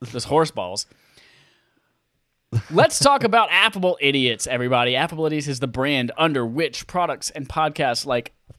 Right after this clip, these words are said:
Respawn, Aim, Fire exist. Our new off-color Mister Rogers show,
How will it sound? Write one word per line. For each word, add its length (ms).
Respawn, 460
Aim, 220
Fire 400
exist. 800
Our 120
new 180
off-color 460
Mister 200
Rogers 300
show, 380